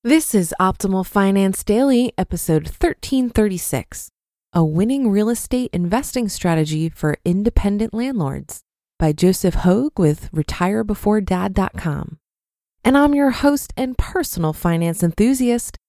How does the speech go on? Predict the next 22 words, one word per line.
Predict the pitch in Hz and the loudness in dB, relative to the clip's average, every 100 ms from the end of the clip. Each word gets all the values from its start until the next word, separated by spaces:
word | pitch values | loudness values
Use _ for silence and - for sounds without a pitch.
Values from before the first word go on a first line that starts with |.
| - | -2
Diana | 175 160 160 | 2 4 4
Merriam. | 156 147 185 165 143 151 - _ _ _ _ _ _ | 4 4 4 2 0 -4 -10 _ _ _ _ _ _
This | 294 277 | 0 0
is | 277 254 | 0 0
the | 254 | -2
show | - 247 247 | 2 4 4
where | 240 | 4
I | 220 214 | 2 0
read | 208 240 240 | 0 -2 -2
to | 247 | -2
you | 240 | -2
from | - 220 | -4 -6
some | - 220 | -2 0
of | 208 | 2
the | 196 196 - | 0 -2 0
best | 262 254 - | 2 0 -4
personal | - 226 226 214 | -4 -2 0 0
finance | - 196 190 185 | 2 0 0 -2
blogs | - 180 175 175 | -2 -2 0 0
on | 165 | 0
the | |
planet | - 165 147 - | 2 0 -2 -4